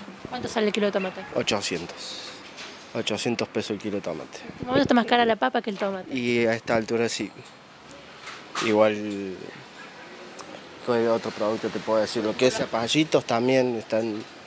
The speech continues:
Speaker 2: en ochocientos pesos, novecientos pesos.
Speaker 1: ¿Un kilo de naranjas?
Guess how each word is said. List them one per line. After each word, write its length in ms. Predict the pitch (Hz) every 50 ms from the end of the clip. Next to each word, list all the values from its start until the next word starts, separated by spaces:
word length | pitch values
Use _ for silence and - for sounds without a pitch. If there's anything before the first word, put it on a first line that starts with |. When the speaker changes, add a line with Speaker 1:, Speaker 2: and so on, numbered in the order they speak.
| - - - - -
Speaker 2:
en 120 | 120 110
ochocientos 560 | 107 101 - 107 98 - - 117 110 - 104
pesos, 440 | - - 127 120 120 117 113 - 117
novecientos 460 | 107 101 98 98 - - 107 104 104
pesos. 520 | - - - 117 117 113 - - 123 110 110 110 - - - - - -
Speaker 1:
¿Un 80 | - -
kilo 160 | 262 247 254
de 60 | 240
naranjas? 480 | 226 214 214 240 262 262 - - 294